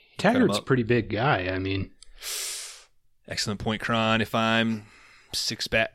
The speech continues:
Speaker 1: Taggart might be a five or sixer. Good
Speaker 2: Mm-hmm.
Speaker 1: call.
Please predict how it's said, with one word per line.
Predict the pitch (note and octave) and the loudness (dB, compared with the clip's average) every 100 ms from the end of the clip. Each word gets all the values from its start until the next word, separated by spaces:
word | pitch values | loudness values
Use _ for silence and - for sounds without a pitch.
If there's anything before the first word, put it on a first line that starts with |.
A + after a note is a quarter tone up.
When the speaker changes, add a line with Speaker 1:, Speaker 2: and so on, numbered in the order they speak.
| - | 0
Speaker 1:
Taggart | D3 D#3+ F#3 F#3+ | 4 4 4 2
might | F3 F3+ | 0 0
be | E3+ E3+ E3+ | 0 2 2
a | |
five | E3+ E3 D#3+ | 2 2 2
or | |
sixer. | - F3+ C3+ G#2+ - - _ _ _ | 0 2 0 0 -6 -20 _ _ _
Good | - A#2 | -8 -2
Speaker 2:
Mm-hmm. | |
Speaker 1:
call. | D3 C3+ | 4 4